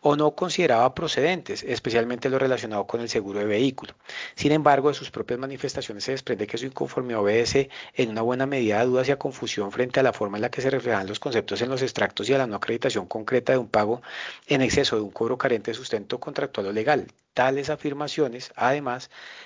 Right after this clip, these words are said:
no estuvieron acompañadas de alguna prueba que permitiera establecer una imputación de un pago que fuese incorrecta. Por su parte, el representante legal de la institución demandada explicó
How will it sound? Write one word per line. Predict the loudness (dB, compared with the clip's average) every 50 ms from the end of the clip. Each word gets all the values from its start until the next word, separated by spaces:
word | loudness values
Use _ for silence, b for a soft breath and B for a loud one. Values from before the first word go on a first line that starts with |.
| B B
no | -6 -4
estuvieron | -2 2 2 2 4 2 2
acompañadas | 0 -2 -2 -4 0 2 2 2 2 0 0 0 0 2
de | 0
alguna | 0 -2 -2 -6 -8 -6 -2
prueba | 0 2 2 2 2
que | 0 -2
permitiera | -2 -2 -4 -6 -6 -8 -6 -4 -4 -4
establecer | -2 0 0 0 0 0 0 -2 -4
una | -4 -4 -8
imputación | -10 -8 -4 0 0 0 0 -2 -4
de | -6 -6
un | -6 0
pago | 2 2 2 2 0 -2 -8 _ -6
que | -6 -6 -2
fuese | -2 -2 -2 -2 -6
incorrecta. | -10 -8 -6 -4 0 0 0 0 0 -6 -18 -18 _ B B B B B B B B B
Por | 0 0 0
su | 0 -2
parte, | 4 4 4 4 4 2 0 0
el | 0 0
representante | -2 -6 -8 -8 -10 -8 -6 -4 -6 -4 -4 -4
legal | -4 0 0 0 0
de | 0 -2
la | -4 -4
institución | -6 -8 -10 -10 -8 -8 -6 -6 -6 -8 -8 -8 -2 0
demandada | 0 2 2 0 -2 2 4 4 4 4
explicó | 2 -2 -4 -8 -8 -6 -2 0 2 2 0 -2